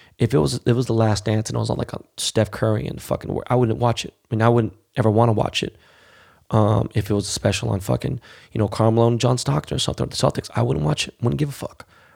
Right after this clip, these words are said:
right? And that doesn't take anything away. I know Michael Rappaport's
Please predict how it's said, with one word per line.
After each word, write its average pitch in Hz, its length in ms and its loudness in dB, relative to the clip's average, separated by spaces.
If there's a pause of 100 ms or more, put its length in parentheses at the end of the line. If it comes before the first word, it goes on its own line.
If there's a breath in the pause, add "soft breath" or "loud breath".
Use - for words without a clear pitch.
(100)
right? 113 240 -2 (400 loud breath)
And 117 180 4
that 123 60 6
doesn't 123 240 0
take 110 200 2
anything 107 200 0
away. 117 160 2
I - 20 4
know 110 140 2
Michael 110 260 2
Rappaport's 107 420 0